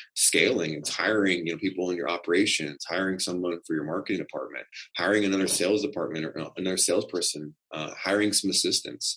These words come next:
right? But that first phase is you're, you're everything. You're the C E O, C O O, you know, human resources, sales manager,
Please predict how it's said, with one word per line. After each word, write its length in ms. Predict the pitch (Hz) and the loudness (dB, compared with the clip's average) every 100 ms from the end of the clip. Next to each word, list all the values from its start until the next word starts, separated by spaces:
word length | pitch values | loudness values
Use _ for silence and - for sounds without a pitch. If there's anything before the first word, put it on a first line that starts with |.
| - - - - | -8 -18 -16 -4
right? 260 | 82 87 85 | 2 2 2
But 160 | 85 | 2
that 240 | 101 101 - | 2 0 2
first 260 | 123 131 | 2 2
phase 420 | 107 107 101 95 92 | 4 6 6 4 0
is 480 | 87 82 73 - _ _ - | 0 0 -2 -8 _ _ -4
you're, 420 | 87 101 104 104 | 4 6 8 8
you're 180 | 98 117 | 6 4
everything. 480 | 95 98 73 60 - | 4 0 -2 -12 -10
You're 400 | - 85 87 87 | -2 2 4 2
the 180 | 80 - | 2 2
C 380 | - 101 90 92 | 4 4 4 2
E 60 | 87 | 6
O, 520 | 101 104 104 101 - - | 6 8 6 4 0 -2
C 220 | - 101 | 2 4
O 60 | 101 | 4
O, 720 | - 87 95 92 95 92 - - - | 4 2 2 4 4 4 0 -12 -14
you 80 | |
know, 160 | 78 76 | -12 -8
human 240 | - 107 95 | 0 2 2
resources, 1080 | 85 98 87 87 87 87 87 87 - - - | 4 4 6 4 2 2 2 2 0 -2 -4
sales 360 | - - 98 98 | -2 2 4 4
manager, 800 | 90 90 85 90 82 82 80 | 2 2 0 2 2 2 0